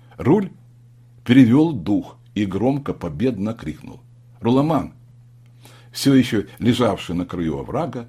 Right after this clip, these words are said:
задрожал от радости, услышав голос отца. "Рулаба, Рулаба, жив ли ты?" "Мы все целы", — ответил снизу Руль. "Нельзя ли и мне сойти к вам?" — спросил Руламан.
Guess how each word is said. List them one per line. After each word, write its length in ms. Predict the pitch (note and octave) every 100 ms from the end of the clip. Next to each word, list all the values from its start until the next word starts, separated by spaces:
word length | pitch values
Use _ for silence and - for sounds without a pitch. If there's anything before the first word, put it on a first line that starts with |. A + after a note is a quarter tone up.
| - -
задрожал 720 | B3 F3+ - E2 F#3 C#3 -
от 180 | F#2 -
радости, 600 | - C3 G#2 - - -
услышав 500 | E2+ - A#2 - E2
голос 360 | D#2+ F2 E2 -
отца. 480 | - - - - _ _ _ - _ - _
"Рулаба, 580 | A#2 C3 D3+ A#2 - - -
Рулаба, 520 | A#2+ B2+ A#2 F2 - - - -
жив 320 | - G3+ -
ли 100 | F#2
ты?" 220 | - A#1 - _ _ _ _ - -
"Мы 180 | B2
все 220 | C#3 - D#3
целы", — 500 | - B2+ D2+ G#1+ - _ _ _
ответил 560 | D2+ - G2 A#2+ A#2 G#2+
снизу 440 | - G#2 F#2+ F2+
Руль. 240 | F#2+ D2 - _ _ _ _ _ _ _ - _ _
"Нельзя 460 | G2 A2+ F2 G#2 C#3
ли 160 | D3+
и 20 |
мне 300 | C3+ B2+ D#3+
сойти 420 | - D#2+ D#2+ D#2 -
к 100 | -
вам?" — 260 | B1 - _ _
спросил 540 | - - F#2 - F2 F2
Руламан. 520 | F2+ F2+ E2+ C#2